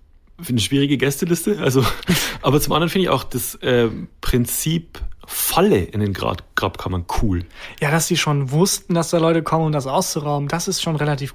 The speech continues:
Speaker 2: cool.
Speaker 1: Ja, äh, also wie
Speaker 2: Aber ist das echt oder ist das ein Indiana Jones Ding?
Speaker 1: Ich
Speaker 2: Ist das
Speaker 1: glaub,
Speaker 2: eine Hollywood-Erfindung?
Speaker 1: ich gehe fest davon aus, dass das echt ist.
Speaker 2: Dieser große Stein, der runterfällt. Relativ raffiniert für, für eine Gesellschaft, deren Fart-Jokes waren.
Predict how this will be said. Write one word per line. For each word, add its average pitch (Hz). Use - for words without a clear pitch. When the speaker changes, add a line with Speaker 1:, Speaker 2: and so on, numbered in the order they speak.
Speaker 2:
cool. 135
Speaker 1:
Ja, 117
äh, -
also 113
wie 107
Speaker 2:
Aber 180
ist 156
das 214
echt 202
oder 240
ist 196
das 175
ein 170
Indiana 151
Jones 143
Ding? 160
Speaker 1:
Ich 143
Speaker 2:
Ist 143
das 151
Speaker 1:
glaub, 156
Speaker 2:
eine 147
Hollywood-Erfindung? 139
Speaker 1:
ich 139
gehe 120
fest -
davon 165
aus, 160
dass 151
das 160
echt -
ist. -
Speaker 2:
Dieser 160
große 156
Stein, 151
der 160
runterfällt. 160
Relativ 190
raffiniert 208
für, 170
für -
eine 175
Gesellschaft, 165
deren 165
Fart-Jokes 165
waren. 156